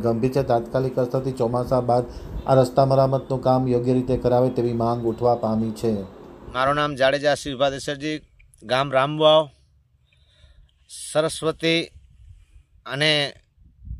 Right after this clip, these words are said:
Speaker 2: સોમનાથ. આજે બે કારખાના રહ્યા ભચાઉની દક્ષિણી બાજુ.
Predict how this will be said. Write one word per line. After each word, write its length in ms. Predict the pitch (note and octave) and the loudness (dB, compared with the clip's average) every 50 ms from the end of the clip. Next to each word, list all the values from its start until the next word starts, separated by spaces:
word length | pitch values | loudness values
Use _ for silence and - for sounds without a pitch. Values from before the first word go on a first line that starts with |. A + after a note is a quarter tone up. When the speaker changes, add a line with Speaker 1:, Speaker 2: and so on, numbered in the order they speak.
| - - - - - - - - - | -14 -16 -18 -18 -18 -18 -18 -16 -8
Speaker 2:
સોમનાથ. 500 | - D#3 D#3+ E3+ E3 D#3 C3+ A2+ - - - - - - - - - - - - - - - - - - - - - - | -4 -2 -2 0 0 0 0 -2 -2 -6 -14 -20 -20 -18 -14 -12 -12 -12 -14 -16 -18 -20 -20 -20 -20 -20 -20 -8 -2 0
આજે 180 | C#3+ D3 D#3+ E3 | 0 2 2 0
બે 80 | D#3+ E3 - - | 0 0 0 0
કારખાના 400 | D#3 D#3 - D#3+ E3+ E3+ E3+ E3 | 0 0 0 -2 0 2 2 4
રહ્યા 260 | E3+ E3+ D#3 C3 A2 G2 - G2+ | 4 4 4 2 0 -4 -12 -12
ભચાઉની 440 | B2+ B2+ - E3 E3 E3 E3 E3 D3+ C3+ | -10 -4 -2 0 0 0 0 -4 -6 -8
દક્ષિણી 320 | D3 - - E3+ E3 D#3+ | -10 -8 -8 -2 2 4
બાજુ. 180 | D#3+ D#3 D3 | 4 4 2